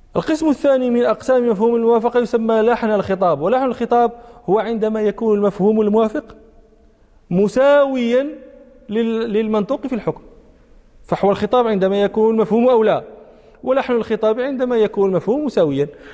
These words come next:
مثال ذلك قول ربنا سبحانه: "إن الذين يأكلون أموال اليتامى ظلما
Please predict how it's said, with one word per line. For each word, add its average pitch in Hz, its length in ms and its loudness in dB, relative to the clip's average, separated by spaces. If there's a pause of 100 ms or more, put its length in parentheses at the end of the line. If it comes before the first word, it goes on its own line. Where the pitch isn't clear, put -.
(160)
مثال 233 460 0
ذلك 185 400 -2 (380)
قول 240 260 2
ربنا 196 340 0
سبحانه: 165 600 -4 (460)
"إن 220 440 2
الذين 202 540 2
يأكلون 196 580 2
أموال 180 520 2
اليتامى 170 640 2
ظلما 147 640 0